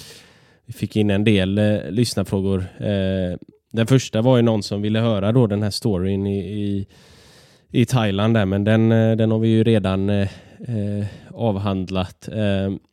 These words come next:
men sen är det en som har, eh, bett dig, han skickade med en bild och så bad han dig att berätta om din besatthet av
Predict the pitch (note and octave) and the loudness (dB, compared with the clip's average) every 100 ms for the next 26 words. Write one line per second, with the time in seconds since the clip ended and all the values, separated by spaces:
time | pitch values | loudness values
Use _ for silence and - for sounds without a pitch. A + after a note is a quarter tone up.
0 | _ - - - A#2+ C3+ B2+ B2+ C#3+ A#2+ | _ -18 -16 -2 2 2 2 4 4 2
1 | - A#2 A2+ A#2 A#2 A#2 A#2 A#2 A#2 A#2 | 0 0 0 0 2 2 0 0 2 0
2 | A#2 A#2 - _ _ _ _ _ C#3 A#2+ | 0 -2 -4 _ _ _ _ _ -2 -2
3 | _ - A2 G#2+ G#2+ G#2 - - - A#2 | _ -2 2 2 2 -2 -6 -14 -12 -12
4 | - B2 C3 C3+ C#3 A#2+ B2 C3 C#3+ B2+ | -2 0 4 4 6 6 6 6 4 2
5 | A2 A#2+ B2+ C3 A2+ G#2 G#2 G#2+ G#2+ G2+ | -2 -2 -4 -2 0 0 0 0 0 -4
6 | - A#2 A2 - G2+ F#2 F#2 G2 G2 G2 | -2 -2 -2 -4 -6 -4 -2 -2 -2 -4
7 | F#2+ G#2+ G#2 G2+ G2+ A#2 - - F#2 - | -4 -2 -2 0 -2 -4 -6 -10 -10 -4
8 | - G#2 F#2 | -2 -2 -4